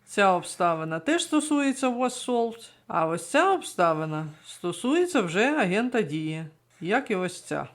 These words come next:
Ось така може бути цікава картина. Тобто, виходячи з цього, можна сказати, що де б ми не поставили агента дії, це все буде граматично вірно. Але буде мінятися смисл нашого речення, і треба це пам'ятати. Тому тут можна було би дописати невеличкий виняток.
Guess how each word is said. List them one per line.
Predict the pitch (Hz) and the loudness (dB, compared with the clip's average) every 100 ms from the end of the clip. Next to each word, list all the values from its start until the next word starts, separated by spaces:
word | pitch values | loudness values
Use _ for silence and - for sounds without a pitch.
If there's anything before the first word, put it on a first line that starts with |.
| _ _ | _ _
Ось | - 349 339 | 2 2 4
така | 226 277 | 4 6
може | 285 226 202 | 6 4 2
бути | 240 277 | 2 0
цікава | 233 190 202 202 196 | -2 0 2 2 2
картина. | 190 175 156 139 143 135 _ _ - | -2 -4 -8 -10 -12 -16 _ _ -2
Тобто, | 202 214 214 | 0 2 4
виходячи | 277 349 370 311 285 240 | 4 4 4 4 2 -2
з | - | -2
цього, | - 160 180 | -2 -2 0
можна | 226 294 285 277 | 0 2 0 0
сказати, | - 233 175 - 170 | 0 2 0 -2 -8
що | - 220 | 0 2
де | 220 311 | 4 2
б | 330 | 2
ми | 320 | 2
не | 302 | 2
поставили | 294 277 - 247 190 175 | 2 0 6 6 6 2
агента | 170 208 185 170 | 2 2 2 -2
дії, | 165 269 320 | 0 0 0
це | - - | 0 -4
все | - 233 | 0 0
буде | 277 262 | 2 0
граматично | 233 208 196 190 202 - 202 | 2 2 2 0 -4 -2 -4
вірно. | 175 185 160 160 156 - - - _ | -2 -2 -4 -8 -14 -16 -20 -20 _
Але | 240 240 226 | 2 4 4
буде | 226 294 | 4 4
мінятися | 285 269 220 240 262 247 240 | 4 4 4 4 2 -2 -2
смисл | - 185 196 185 208 208 | -2 0 0 0 0 0
нашого | 185 180 165 180 185 | -2 -4 -4 -4 -2
речення, | 175 180 151 175 175 | -2 -4 -8 -8 -8
і | 165 | -4
треба | 208 269 277 | 0 2 0
це | 269 190 | 0 -2
пам'ятати. | 196 190 180 170 - - - | 0 0 -2 -2 -8 -10 -12
Тому | 185 185 180 | -6 -4 -4
тут | 277 294 | -4 -4
можна | 190 185 180 175 | -2 0 0 -2
було | 180 175 | 0 0
би | 175 160 | 0 -2
дописати | 175 175 175 240 294 285 | -2 -4 -2 0 2 0
невеличкий | 180 160 165 202 - 208 | -2 -2 -4 -6 -4 -2
виняток. | 175 175 156 - - - | 0 -2 -4 -12 -16 -20